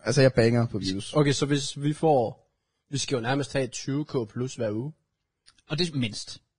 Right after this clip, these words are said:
Speaker 2: Mindst? Er det så meget?
Speaker 3: Mindst. Ja, det, altså
Speaker 2: Og falde sytten procent?
Speaker 3: Det, det vil jeg sige.
Speaker 2: Ikke fordi det handler om penge, selvfølgelig.
Speaker 3: Øh, <laughs> nej,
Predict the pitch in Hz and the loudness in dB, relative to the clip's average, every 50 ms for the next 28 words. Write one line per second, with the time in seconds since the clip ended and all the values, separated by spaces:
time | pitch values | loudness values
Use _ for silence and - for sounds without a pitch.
0 | _ _ - 147 214 269 - - 151 180 190 214 220 247 285 - - - - - | _ _ 0 2 2 2 2 2 0 2 2 4 2 4 2 2 -2 -4 -8 -14
1 | - - _ - - - 123 131 131 131 135 135 139 139 - 143 131 139 135 139 | -18 -20 _ -14 -12 -8 -6 -2 -2 -2 0 0 -2 -2 -2 -6 -4 -4 -2 -4
2 | 135 - 170 190 202 - 233 233 233 196 - 202 208 220 226 208 - _ _ _ | 0 0 0 0 2 0 0 0 0 -4 -4 -2 -2 -2 -2 -4 -10 _ _ _
3 | _ _ _ _ _ _ _ _ - 165 160 151 147 160 _ _ _ _ _ _ | _ _ _ _ _ _ _ _ -8 -8 -8 -8 -8 -14 _ _ _ _ _ _
4 | - - 113 - - - - - - 170 156 147 120 - - 117 110 113 - 156 | -18 -16 -16 -16 -16 -18 -16 -6 -4 -2 -2 -2 -4 -2 -4 -4 -6 -4 -2 -2
5 | 151 - 165 151 139 123 120 123 120 123 120 107 - 82 113 123 123 _ - _ | 0 0 2 0 2 2 2 2 2 0 0 -2 -4 -4 -4 -6 -10 _ -20 _
6 | - 131 123 127 123 - - 165 160 156 147 147 135 117 - - - - - 190 | -8 -4 -2 -2 -2 -2 -2 0 2 2 2 0 0 -4 -6 -6 -4 2 4 4
7 | 151 123 262 262 285 285 226 180 - - 165 - 139 147 139 120 - - | 4 6 6 6 6 6 6 4 4 2 2 2 2 0 0 0 -2 -4